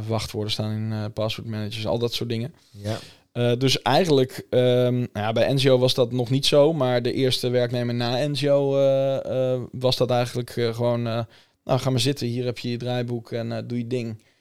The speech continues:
Speaker 1: En als er vragen zijn, dan, eh, dan horen we het wel." En aan het einde van de dag, eh, waren er eigenlijk bijna geen vragen. En, eh, dan denk je soms nog eens, ja, dat kan ook zijn dat iemand dan gewoon niet heeft gesteld. Maar, eh, hij was,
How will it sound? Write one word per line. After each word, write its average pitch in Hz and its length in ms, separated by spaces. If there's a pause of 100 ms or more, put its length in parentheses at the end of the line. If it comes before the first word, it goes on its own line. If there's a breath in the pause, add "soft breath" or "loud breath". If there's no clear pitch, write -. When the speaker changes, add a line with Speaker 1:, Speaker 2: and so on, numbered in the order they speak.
(140)
Speaker 1:
En 123 120
als 117 100
er 117 60
vragen 117 340
zijn, 117 240
dan, 113 240
eh, 107 140
dan 113 120
horen 120 160
we 143 60
het 131 100
wel." 117 320
En 113 140
aan 110 80
het 113 100
einde 117 200
van 117 80
de 120 60
dag, 117 220
eh, 113 340 (560 soft breath)
waren 120 260
er 107 80
eigenlijk 120 320
bijna 123 220
geen 117 160
vragen. 113 680
En, 117 220
eh, 113 180
dan 113 200
denk 113 180
je - 60
soms 120 220
nog 110 160
eens, 110 100
ja, 117 160
dat 120 80
kan 110 160
ook 113 100
zijn 113 120
dat 113 120
iemand 113 240
dan 117 120
gewoon 113 160
niet 117 80
heeft 113 120
gesteld. 120 360
Maar, 165 160
eh, - 140
hij - 120
was, 87 280